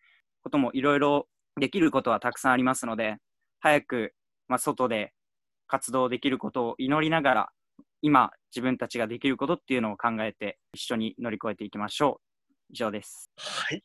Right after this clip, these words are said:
Speaker 2: ありがとうございます。では続いて、市原さん。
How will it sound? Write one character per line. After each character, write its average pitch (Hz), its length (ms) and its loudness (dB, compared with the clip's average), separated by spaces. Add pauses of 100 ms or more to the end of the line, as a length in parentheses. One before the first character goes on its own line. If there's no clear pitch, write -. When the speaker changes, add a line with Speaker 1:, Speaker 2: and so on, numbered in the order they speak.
Speaker 2:
あ 233 60 2
り 202 60 4
が 196 60 2
と 262 100 -6
う 247 40 -2
ご 180 40 -6
ざ 175 100 6
い 175 80 4
ま 185 160 2
す。 - 140 -8 (480)
で 202 60 0
は 180 180 2
続 131 260 -10
い 170 60 -8
て、 160 260 4 (140)
市 - 240 0
原 208 240 8
さ 190 160 2
ん。 151 80 -2